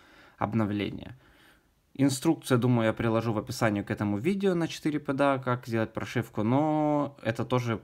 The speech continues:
требует какого-то времени, нельзя просто через три точки закинуть прошивку и все.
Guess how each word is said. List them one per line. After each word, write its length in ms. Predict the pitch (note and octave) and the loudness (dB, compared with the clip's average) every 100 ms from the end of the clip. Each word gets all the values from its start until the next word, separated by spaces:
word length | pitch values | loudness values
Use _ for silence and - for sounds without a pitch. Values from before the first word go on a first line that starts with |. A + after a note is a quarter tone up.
| - | -4
требует 320 | A2+ G2+ G2 | -4 -2 -4
какого-то 260 | G2 F#2+ F#2 | -6 -6 -4
времени, 460 | A#2+ F3+ F3 D#3 | -2 0 0 0
нельзя 460 | C3 A#2 A2 G#2+ G#2 | 0 0 0 0 -2
просто 360 | G2 G2 - | -4 -8 -8
через 240 | F#2+ - F#2+ | -8 -8 -6
три 160 | - | -8
точки 560 | G2+ G#2 G#2 - G2 F#2+ | -4 -4 -4 -6 -6 -4
закинуть 420 | G2 F#2 G2 F#2 | -6 -6 -6 -6
прошивку 560 | - F2+ F3+ F3 - A#2 | -8 -4 -4 -4 -6 -8
и 160 | - | -8
все. 360 | G#2+ - F#2 | -10 -6 -6